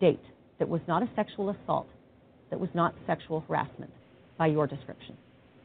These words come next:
And I hope the next time you go on a bad date, you stand up sooner, you smooth out your dress, and you bloody well leave. Because the only sentence that a guy like that deserves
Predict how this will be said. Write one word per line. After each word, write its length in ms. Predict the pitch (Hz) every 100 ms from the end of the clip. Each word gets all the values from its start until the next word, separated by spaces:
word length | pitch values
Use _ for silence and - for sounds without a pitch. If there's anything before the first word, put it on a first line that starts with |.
| - - 185
And 100 | 190
I 60 |
hope 180 | 214 208
the 60 | 240
next 260 | 311 320
time 160 | 254 220
you 60 | 185
go 140 | 190
on 120 | 175
a 40 | 160
bad 280 | 165 156
date, 260 | 156 151 190 - - - - -
you 140 | 170 160 -
stand 300 | 156 143 139
up 200 | 226 - - - - - - -
sooner, 460 | 247 196 165 165 277 - - - - -
you 100 | 170 -
smooth 240 | 208 262 262
out 180 | 254 190
your 120 | 180
dress, 360 | 151 156 170 - - - - -
and 140 | 226 220
you 80 |
bloody 440 | 196 - 240 240 262
well 420 | 196 214 214 220 -
leave. 480 | 151 202 208 139 98 - - - - - - - -
Because 220 | 233 247
the 120 | 233 -
only 360 | 247 277 294 -
sentence 340 | 254 240 240 -
that 120 | 202
a 40 | 185
guy 200 | 180 190
like 240 | 190 180
that 220 | 165 175 -
deserves 460 | 165 160 170 196